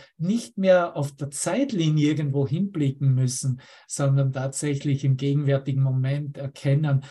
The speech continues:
Und ich will das jetzt nicht mehr wiederholen, weil das ja sowieso schon jeder Lehrer für die ganze Woche ständig zum Ausdruck gebracht hat, dass, äh, das Festival bereits jetzt losgegangen ist und jetzt vor sich <laughs> geht.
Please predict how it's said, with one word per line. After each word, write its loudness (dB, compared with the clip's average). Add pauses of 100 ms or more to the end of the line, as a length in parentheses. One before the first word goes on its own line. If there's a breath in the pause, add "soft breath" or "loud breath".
(140 loud breath)
Und 0
ich 0
will 2
das 0
jetzt -4
nicht -2
mehr -2
wiederholen, 0
weil 2
das -6
ja -4
sowieso -4
schon 0
jeder 0
Lehrer -2 (300 loud breath)
für -2
die 2
ganze 0
Woche -2 (260 loud breath)
ständig -4
zum -2
Ausdruck -4
gebracht -2
hat, -2
dass, 2 (360 loud breath)
äh, 2
das -2
Festival 0
bereits 0
jetzt -4
losgegangen 0
ist 0
und -2
jetzt -2
vor 0
sich -2
<laughs> -20
geht. -2